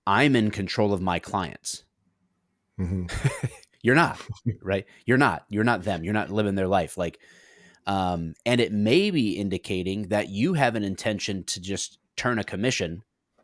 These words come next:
Speaker 1: and not actually help people. Because you know what? Some people might start the buying process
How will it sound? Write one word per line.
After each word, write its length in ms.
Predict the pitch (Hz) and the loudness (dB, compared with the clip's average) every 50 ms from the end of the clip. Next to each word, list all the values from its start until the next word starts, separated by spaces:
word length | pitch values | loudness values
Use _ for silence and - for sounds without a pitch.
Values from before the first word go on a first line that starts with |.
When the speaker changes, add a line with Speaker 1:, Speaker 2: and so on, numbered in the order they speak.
| _ _ _ _ _ _ - | _ _ _ _ _ _ -12
Speaker 1:
and 120 | 92 90 | -6 0
not 180 | 95 117 170 180 | 2 4 4 6
actually 280 | 147 135 - - 104 - | 4 2 2 0 -2 0
help 220 | 131 160 151 - | 0 0 0 0
people. 340 | 101 85 - - 73 - _ _ _ _ _ _ _ _ _ _ _ | -6 -12 -12 -14 -18 -20 _ _ _ _ _ _ _ _ _ _ _
Because 280 | - 101 104 120 110 123 | -8 -2 -2 0 2 2
you 80 | 151 | 2
know 140 | 151 151 156 | 2 4 2
what? 300 | 151 120 127 156 175 - | 2 4 2 2 2 0
Some 220 | - - 139 147 147 | -2 -2 -2 -2 -2
people 260 | - 139 131 131 117 | -4 -4 -4 -2 -2
might 240 | 107 101 110 139 - | 0 0 0 0 -2
start 260 | - - 117 113 107 - | -2 0 0 0 0 -2
the 80 | 98 | -4
buying 280 | 87 101 98 101 110 107 | 0 0 0 0 0 -2
process 500 | - - 117 123 123 - 143 143 - | 2 2 2 2 2 0 -4 -4 -4